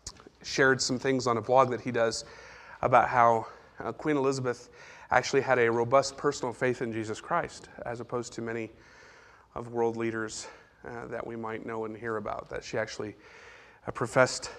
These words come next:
faith, not just, uh, surface level, you know, type of faith, but had a deep, abiding, real, uh, faith in, in the Lord. And so, um,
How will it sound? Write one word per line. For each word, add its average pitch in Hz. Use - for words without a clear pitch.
faith, 110
not 113
just, -
uh, -
surface -
level, 110
you -
know, 104
type 117
of 110
faith, 104
but 107
had 110
a 101
deep, 120
abiding, 110
real, 113
uh, 110
faith 117
in, 107
in 113
the 110
Lord. 110
And 104
so, 104
um, 101